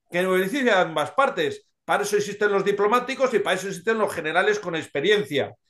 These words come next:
y, sobre todo, con realismo. Por lo tanto, queridos oyentes, muchísimas gracias por estar con nosotros. Como ven, un tema de la máxima actualidad. Hoy, la guerra ya del Líbano, podemos hablar del Líbano, y la guerra de Ucrania. Y con ustedes, la Pica en Flandes, como siempre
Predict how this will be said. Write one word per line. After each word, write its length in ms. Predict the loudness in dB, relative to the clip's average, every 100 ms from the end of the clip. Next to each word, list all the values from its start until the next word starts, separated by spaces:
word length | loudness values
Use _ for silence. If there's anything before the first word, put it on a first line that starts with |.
| _ _
y, 100 | -8
sobre 240 | 2 4 4
todo, 260 | 6 6
con 180 | 6 4
realismo. 320 | 2 2 0
Por 120 | 0 2
lo 60 |
tanto, 280 | 2 2 2
queridos 220 | 2 0
oyentes, 640 | 4 4 4 0 -2 -4 _ _ -12
muchísimas 580 | -10 -8 -8 0 2
gracias 260 | 4 2 2
por 120 | 0
estar 220 | 0 0
con 100 | 0
nosotros. 400 | -2 -2 0 0 0
Como 220 | 0 4
ven, 260 | 4 2 -6
un 260 | -8 -2
tema 280 | 2 4 4
de 60 | 4
la 100 | 2
máxima 340 | 0 -2 -4
actualidad. 580 | -2 -2 2 4 4 0 -10 _ _
Hoy, 420 | 4 4 2 -8 _ _ _ _ -4
la 160 | 0
guerra 280 | 2 2 4
ya 160 | 2 0
del 160 | 0
Líbano, 400 | 2 2 2 -2
podemos 320 | -4 -6 -4 0
hablar 140 | 0
del 80 | 2
Líbano, 360 | 0 0 0 -2
y 80 | 2
la 180 | 2
guerra 200 | 4 2
de 80 | 2
Ucrania. 440 | 2 -2 -2 -6 -6
Y 100 | -6
con 180 | -4 -4
ustedes, 380 | -2 2 4 4
la 120 | 2
Pica 200 | 2 2
en 80 | 2
Flandes, 340 | 2 2 -2
como 200 | -4 -4
siempre 520 | -2 0 2 0 0